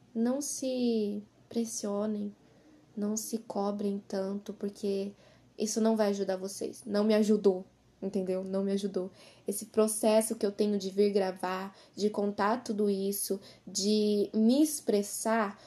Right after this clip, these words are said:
me ajuda a centralizar os meus pensamentos, me ajuda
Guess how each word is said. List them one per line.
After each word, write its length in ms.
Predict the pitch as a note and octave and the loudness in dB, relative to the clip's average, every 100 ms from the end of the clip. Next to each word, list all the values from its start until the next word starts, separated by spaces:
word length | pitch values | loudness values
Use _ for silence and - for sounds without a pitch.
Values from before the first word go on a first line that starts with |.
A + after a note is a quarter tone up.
| - - | -14 0
me 140 | A3+ | 2
ajuda 720 | B3 G#3 G#3 A3+ B3 G3+ F#3+ | 4 2 0 0 2 2 0
a 140 | - G3+ | -2 -4
centralizar 1000 | - G#3+ G#3+ G3+ G#3+ G3+ G3+ F#3+ F#3+ F#3+ | -2 -4 0 0 0 0 -2 -2 -2 -2
os 100 | G3+ | -2
meus 200 | F#3 F#3 | -4 -4
pensamentos, 1000 | G3 G3 F#3+ F#3 F3+ F3+ G3 G3 G3+ - - - - | -6 -6 -6 -4 -4 -6 -6 -10 -10 -14 -20 -20 -6
me 140 | G3+ | 0
ajuda 640 | G3+ G3+ G3+ G#3 G3+ G3 | 0 0 -2 -2 -2 -4